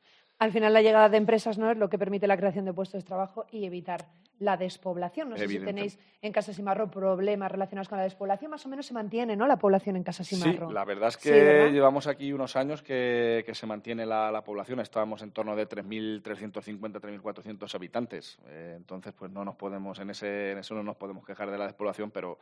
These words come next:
Speaker 2: como has dicho anteriormente, eh, si creamos más empresas, creamos más riqueza y creamos más puestos de trabajo, que es lo que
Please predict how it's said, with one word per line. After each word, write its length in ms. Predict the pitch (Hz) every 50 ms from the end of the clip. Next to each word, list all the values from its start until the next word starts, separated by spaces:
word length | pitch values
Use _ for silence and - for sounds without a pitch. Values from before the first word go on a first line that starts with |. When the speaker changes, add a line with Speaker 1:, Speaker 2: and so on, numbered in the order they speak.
| _ _ _
Speaker 2:
como 220 | - 98 98 98
has 60 | 101
dicho 180 | 104 104 - 107
anteriormente, 640 | 101 90 101 101 98 101 107 104 101 - 110 113 - - - - _ _ _ _ _ _ _ 90 95 95 90
eh, 180 | 104 98 101 98
si 160 | - - 101
creamos 400 | - 101 98 104 110 110 104 101
más 160 | 110 110 -
empresas, 380 | 113 104 95 113 107 113 110 -
creamos 280 | - 104 104 107 101
más 140 | 101 104 107
riqueza 480 | 104 107 98 - 117 107 - 110 113 113
y 60 | 107
creamos 340 | - 101 101 104 107 101 98
más 160 | 98 90 -
puestos 280 | - 95 - - 92
de 80 | 98 95
trabajo, 380 | 90 95 98 104 - - 107 95
que 120 | 101 101
es 160 | 101 - -
lo 180 | 101 104 101 -
que 360 | - 101 101 101 98 101